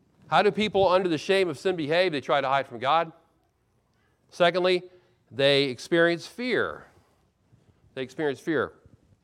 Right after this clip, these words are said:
How does Adam reply to the question, "Where are you, Adam?" Look at verse ten. He said, "Where am I?" He said, "I heard," who, me? <laughs>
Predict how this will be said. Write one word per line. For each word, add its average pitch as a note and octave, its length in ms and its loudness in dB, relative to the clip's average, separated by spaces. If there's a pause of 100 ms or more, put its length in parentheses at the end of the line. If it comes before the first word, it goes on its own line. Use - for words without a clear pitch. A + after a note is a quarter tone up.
(760)
How G#3+ 140 0
does A#3 140 0
Adam F#3+ 280 8
reply E3+ 320 2
to D#3 60 -2
the C3+ 80 -2
question, D3 360 0
"Where F#3 120 6
are A3+ 140 8
you, C#3+ 160 0
Adam?" C#3+ 400 0
Look E3+ 120 -6
at E3+ 60 -4
verse D3 160 -4
ten. B2 260 -4 (1400)
He E3+ 120 -6
said, D#3 460 0 (1120)
"Where E3+ 220 2
am B3 120 -4
I?" F4+ 180 -10 (300)
He E3+ 80 -8
said, F#3+ 220 0
"I A3 160 8
heard," G#3 500 4
who, D3+ 140 -6
me? B3 320 -4
<laughs> - 60 -20